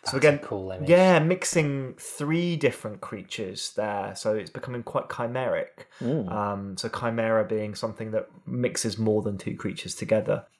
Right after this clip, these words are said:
Speaker 2: And so that it's a weird origin. It's, normally when you get a nice, you know, half-half creature, the weird name just means that bit and that bit, whereas this one's got this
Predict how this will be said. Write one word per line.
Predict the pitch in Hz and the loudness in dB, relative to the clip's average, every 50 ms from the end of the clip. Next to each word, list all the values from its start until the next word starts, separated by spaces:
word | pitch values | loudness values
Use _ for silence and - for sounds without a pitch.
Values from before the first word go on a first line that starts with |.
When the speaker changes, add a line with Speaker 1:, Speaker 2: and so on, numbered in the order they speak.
| _ - | _ -8
Speaker 2:
And | - 135 - | -6 -4 0
so | - 143 139 | 2 2 4
that | 123 139 127 - - - | 4 4 2 2 0 -4
it's | 135 - - | -4 -2 -2
a | 139 | 0
weird | 135 160 175 180 175 160 | 4 6 6 6 8 8
origin. | 147 156 165 151 127 113 104 110 113 - | 6 6 6 4 2 0 -4 -6 -8 -10
It's, | 117 117 120 | -12 -10 -4
normally | 156 156 156 180 208 220 202 185 151 131 | 2 6 8 10 10 10 10 8 6 6
when | 117 127 127 127 | 4 2 0 0
you | 123 120 | 2 6
get | 135 - - | 6 6 6
a | 127 | 6
nice, | 131 131 127 131 127 120 - - - - - - - - _ _ _ - | 4 4 4 4 4 4 2 0 -2 -2 -6 -10 -20 -20 _ _ _ -8
you | 123 | -4
know, | 113 101 98 101 - - - _ _ - - | 0 0 0 0 -2 -6 -16 _ _ -16 -12
half-half | - - 143 135 127 117 - - - 131 127 117 113 - | 0 6 8 8 8 8 4 6 6 8 8 8 6 2
creature, | - - 135 131 - - - - 92 95 95 - _ _ _ _ | -2 -4 -4 -4 -4 -4 -2 0 0 0 -2 -4 _ _ _ _
the | - 110 | -4 -2
weird | 104 123 123 117 113 101 110 | 2 4 4 4 4 4 4
name | 113 110 110 107 107 107 101 | 2 2 2 2 0 -6 -8
just | - 104 - | -10 -10 -8
means | 110 107 107 104 95 - - | -8 -8 -8 -8 -10 -8 -4
that | - 113 - - - | -2 -2 -2 0 0
bit | 110 107 - | 0 0 0
and | 107 107 104 | -2 -2 -2
that | 98 98 - - | -2 -2 -2 -2
bit, | 101 95 90 - - - | 0 0 0 0 -2 -6
whereas | - 113 110 - | -4 -4 -2 -2
this | - 123 - - | -4 -6 -4 -4
one's | 127 117 113 - | -2 -2 -2 -2
got | - 117 - | 0 -2 0
this | 107 110 - - | 0 -2 -6 -8